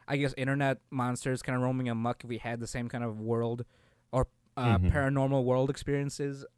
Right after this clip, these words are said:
Speaker 1: uh, like Inspector.
Speaker 2: Right.
Speaker 1: Um, but not to <laughs> go off tangent here for a split second. Um, for me, I guess I, I, I, I wanna rate, I, I, I'd give Inspector a solid six.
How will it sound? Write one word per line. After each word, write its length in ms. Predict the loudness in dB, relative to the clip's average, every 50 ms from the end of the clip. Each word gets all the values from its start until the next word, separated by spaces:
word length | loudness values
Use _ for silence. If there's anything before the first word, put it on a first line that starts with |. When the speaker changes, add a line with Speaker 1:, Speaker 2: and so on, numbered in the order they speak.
| _ _ -12
Speaker 1:
uh, 120 | -12 -10
like 360 | -10 -10 -8 -6 -6 -6 -4
Inspector. 600 | -6 -6 -6 -6 -4 -4 -4 -4 -6 -8 -8 -8 -10 _ _ _ _ _ _ _ _ _ _ _ _ _ _ _ _ _ _ -20 -20 -20 -20 _ _ _ _ _ _ _
Speaker 2:
Right. 240 | 4 6 6 6 4 0 -8 -20 -12
Speaker 1:
Um, 500 | -8 -4 -4 -2 -2 -2 -2 -4 -6 -8 -10 _ _ 2
but 260 | 4 4 4 4 0 -8 -20 -20 -20 -20 _ _ _ _ _
not 220 | 2 2 4 4 4
to 200 | 4 4 4 4
<laughs> 0 |
go 120 | 4 6
off 240 | 6 6 6 4 2
tangent 380 | 0 0 0 0 -2 -2 -4
here 240 | -2 -2 -2 -2 -2 -6 -10 -18 -20 -20 _
for 160 | _ 0 0
a 40 | 0
split 200 | 0 0 -4 -4
second. 400 | -2 -2 -4 -4 -6 -8 -10 -10 -12 -18 -20 -20 -20 -18 _ -2
Um, 680 | 0 2 2 4 4 4 2 2 0 -2 -4 -4 -6 -2
for 160 | 0 2 2
me, 300 | 2 2 -2 -4 -6 -8 -8 _
I 120 | 0 0 2
guess 220 | 4 2 2 2 0
I, 80 | -2 -2
I, 140 | -2 -4 -2 0
I, 160 | 0 0 0 0 -2 0
I 140 | 0 2 2
wanna 300 | 2 0 0 0 0 0
rate, 420 | 0 0 0 0 -2 -4 -8 -14 -20 -20 -20 _ _ _ _ _ _ _ _ _ _ _ _ _ _ 0
I, 160 | 4 4 4 6 6 4
I, 40 | 2 2 2 0
I'd 100 | 2 2
give 200 | 2 2 2 2
Inspector 560 | 0 -2 0 0 0 -2 0 2 2 4 6
a 120 | 4 4 2
solid 320 | 2 0 0 0 -2 -4
six. 420 | -4 -4 -4 -4 -4 -6 -12 -16